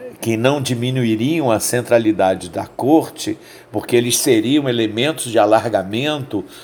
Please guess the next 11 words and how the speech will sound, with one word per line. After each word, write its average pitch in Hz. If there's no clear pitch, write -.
do 113
próprio 131
poder 123
real, 110
né? 113
E 110
isso 156
também 120
é 120
complicado, -
né? 107